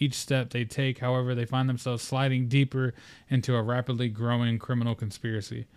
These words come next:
Um, so this one starts off with the introduction of Maya, who, uh, is played by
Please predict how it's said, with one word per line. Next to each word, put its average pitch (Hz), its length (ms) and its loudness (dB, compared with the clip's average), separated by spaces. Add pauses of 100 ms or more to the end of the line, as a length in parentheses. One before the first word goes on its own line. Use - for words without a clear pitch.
(640)
Um, 113 560 2 (1400)
so 127 540 4
this 123 200 2
one 135 140 8
starts 131 300 2
off 117 280 4
with 117 380 0
the 120 220 0
introduction 131 580 0
of 117 480 -2 (420)
Maya, 110 580 4 (420)
who, 120 420 4 (180)
uh, 117 280 0
is 113 100 -4
played 117 540 2
by 110 520 0